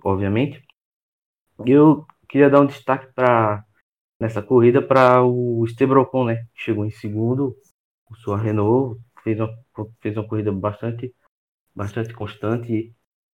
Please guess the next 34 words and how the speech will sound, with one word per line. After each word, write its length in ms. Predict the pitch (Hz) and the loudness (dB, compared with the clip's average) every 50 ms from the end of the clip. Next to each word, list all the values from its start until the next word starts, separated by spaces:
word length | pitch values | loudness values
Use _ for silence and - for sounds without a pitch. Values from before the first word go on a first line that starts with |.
| _ _ _ _ _ - 139 | _ _ _ _ _ -18 -10
E 200 | 147 156 156 151 143 | -6 -4 -4 -2 2
também 520 | 147 151 143 151 151 156 165 175 165 165 - | 2 4 4 6 6 4 4 4 2 0 0
um 200 | 139 143 139 131 | 2 2 2 0
destaque 360 | 120 - - 123 123 123 - | 0 0 2 2 2 0 0
também 240 | 143 135 135 139 - | 0 0 0 0 0
pro 160 | - 139 131 | 4 8 8
Albon, 320 | 120 120 127 120 117 117 | 10 10 8 6 2 0
né, 120 | 113 113 113 | 0 0 -2
que 680 | 117 120 127 127 123 120 117 113 110 104 95 98 95 _ _ _ _ - | -2 -2 0 2 4 4 6 6 4 4 0 -4 -8 _ _ _ _ -8
nessa, 480 | 101 104 101 - - 120 113 110 110 110 | -6 -6 -2 0 2 4 4 4 4 2
nesse, 320 | 110 110 107 - - 107 | 0 -2 -4 -6 -6 -6
nesse, 280 | 113 113 113 117 - - | -4 -4 -6 -8 -12 -10
nesse, 300 | - 110 110 110 - - _ _ _ - | -8 -6 -6 -6 -8 -14 _ _ _ -10
nesse 260 | - 113 113 110 - | -8 -6 -6 -6 -6
final 220 | - 110 110 113 123 | -4 0 0 0 2
de 60 | 123 | 0
temporada 380 | 147 143 - 123 120 123 123 | -2 -4 0 2 2 2 0
ele 100 | 127 123 | -2 -6
tem 160 | 113 123 120 117 | -6 -6 -4 -2
conseguido 500 | 127 123 - - 113 120 127 139 131 120 | -4 -4 -4 -4 -4 -2 -2 -4 -6 -6
bons 320 | 110 107 104 127 143 139 | -4 0 0 0 0 0
resultados, 520 | 135 127 123 113 - - 104 113 120 117 | 0 -2 -2 -4 0 2 2 2 2 2
né, 240 | 113 110 110 113 113 - _ _ _ _ _ _ _ _ | -2 -2 -2 -4 -4 -6 _ _ _ _ _ _ _ _
diferentemente 760 | - 101 101 - 110 110 107 104 107 110 110 110 104 104 110 | -10 -8 -6 -4 -4 -4 -4 -4 -4 -4 -4 -4 -4 -6 -6
do 120 | 104 107 110 | -6 -6 -4
que 120 | - 113 | -4 -4
a 60 | 107 | -2
gente 280 | 110 110 107 110 - 104 | -2 -4 -6 -8 -8 -6
via, 300 | 104 107 107 104 104 98 | -4 -2 0 0 0 -2
por 220 | 101 _ 104 101 | -4 _ -4 -4
exemplo, 520 | 107 101 98 98 95 - - 98 101 98 98 | -2 -2 -2 -6 -8 -8 -8 -6 -6 -4 -4
em 100 | 101 95 | -4 -4
Monza, 800 | 95 92 95 107 117 123 127 117 117 110 101 98 98 98 98 | -4 -4 -2 0 0 0 0 0 0 0 -2 -2 -2 -4 -4
em, 260 | 98 101 101 98 98 | -4 -4 -4 -6 -8